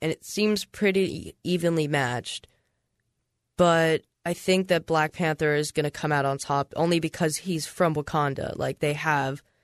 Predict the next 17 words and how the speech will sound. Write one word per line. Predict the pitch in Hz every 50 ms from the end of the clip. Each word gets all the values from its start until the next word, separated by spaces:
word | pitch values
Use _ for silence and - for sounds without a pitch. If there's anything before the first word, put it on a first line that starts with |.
| _ _ _ _ _ _ _ _ _ _ _ _ _ _ -
crazy, | - - - - - 214 214 190 160 160 170 165 165 170 165 160 156 156 151 147 - -
um, | - 147 143 139 139 139 139 135 135 139 139 135 - - - _ _ _ _ -
like, | - 160 165 160 147 139 -
technology | - 175 151 147 156 151 151 147 139 139 147 - - - 127 135 143 151 _ _ _ _ _ _ _ _ _ _ _ _ _ _ _ _ _ _
and | - 156 160 156 151
whatnot. | 151 147 - - - 135 127 - 143 135 -
Um, | - - 151 151 147 139 139 143 139 143 143 135 - _ _ _ _ _ _ _ _ _ _ _ _ _ - -
and | - 160 160 160
they | 151 151 147 - _ _ _ _ _ _ -
both | 185 175 175 175 175 - - -
basically | 165 160 165 - 170 160 - 160 156 151
have | 151 151 139 139 139
the | 147 143 143
same | - - 165 156 143 139 147
kind | 147 - 156 131 131 127
of | -
powers | - - 123 123 127 117 131 131 135 143 147 147 - -